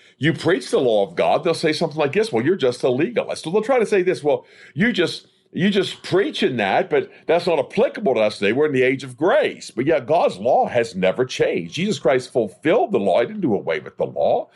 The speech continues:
And those laws, especially what they call divers ordinances,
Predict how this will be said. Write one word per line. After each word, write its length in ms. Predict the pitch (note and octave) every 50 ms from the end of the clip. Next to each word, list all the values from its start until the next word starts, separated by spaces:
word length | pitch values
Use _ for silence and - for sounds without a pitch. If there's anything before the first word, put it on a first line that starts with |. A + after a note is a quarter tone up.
| - - - - - _ _ _ _ -
And 200 | D3+ E3 E3 -
those 260 | - - - - B2
laws, 680 | A#2+ A2 A2+ A#2+ D3+ F#3 G#3 E3+ F2 D2 G#2 A#2+ D#3+ G3
especially 460 | G3 - - F#3+ A3 G#3 - D3+ C#3
what 160 | C3+ A#2+ G2+
they 120 | B2 A#2 G#2
call 300 | - B2 A#2+ A#2 G#2+ F#2
divers 520 | - - F#2+ F2+ A2+ A#2+ G#2 A2+ G#2 G2+
ordinances, 880 | A#2+ D2 G2 A#2 D3+ F#3 G#3 F#3+ F#2 - - - G2 F#2 - C#3 -